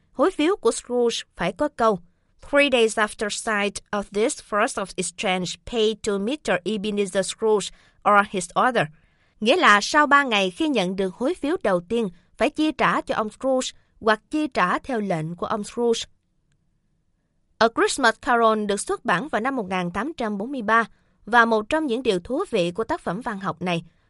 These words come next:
là tác giả đã thoáng nhắc tới chủ đề mang tính thời sự của nước Mỹ.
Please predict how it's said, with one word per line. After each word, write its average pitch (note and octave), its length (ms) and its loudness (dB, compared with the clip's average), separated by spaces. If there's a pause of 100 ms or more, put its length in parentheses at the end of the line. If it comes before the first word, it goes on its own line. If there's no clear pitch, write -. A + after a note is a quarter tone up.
là G#3+ 220 4
tác E4 260 -4
giả G#3 240 0
đã G3 240 -4
thoáng C4 300 -4
nhắc F4 240 -6
tới B3 220 0
chủ G#3 200 -4
đề F#3+ 200 -2
mang F#3+ 220 -2
tính G3+ 240 -10
thời F#3+ 160 -4
sự D#3 320 -2
của G3 100 -6
nước C4 180 -8
Mỹ. F#3+ 300 -2